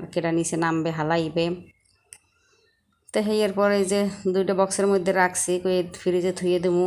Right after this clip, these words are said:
আর এই যে গাবলার মধ্যে এক গাবলা রাখছি, কই এটা বেন্নে কালে এখন খামো, আবার যা থায় আবার দুপুরে গেলে খাইলাম। আর এই যে কাঁঠালের আড়া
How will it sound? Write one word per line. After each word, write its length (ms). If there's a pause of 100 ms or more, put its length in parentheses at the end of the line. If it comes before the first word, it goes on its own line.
আর 120
এই 120
যে 60
গাবলার 340
মধ্যে 220
এক 120
গাবলা 240
রাখছি, 360
কই 160
এটা 160
বেন্নে 340
কালে 200
এখন 200
খামো, 400 (100)
আবার 280
যা 180
থায় 240
আবার 180
দুপুরে 340
গেলে 180
খাইলাম। 440 (920)
আর 100
এই 140
যে 100
কাঁঠালের 460
আড়া 240